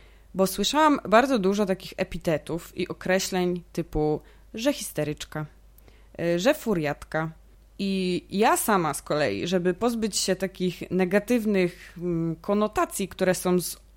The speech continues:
obydwoma tymi wcześniejszymi słowami powiązane,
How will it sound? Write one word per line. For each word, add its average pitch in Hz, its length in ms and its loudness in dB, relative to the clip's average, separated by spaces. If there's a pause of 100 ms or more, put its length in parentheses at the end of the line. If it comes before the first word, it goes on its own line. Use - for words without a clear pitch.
(180)
obydwoma 190 760 4
tymi 160 320 -2
wcześniejszymi 165 640 -4
słowami 165 440 -2
powiązane, 165 760 -2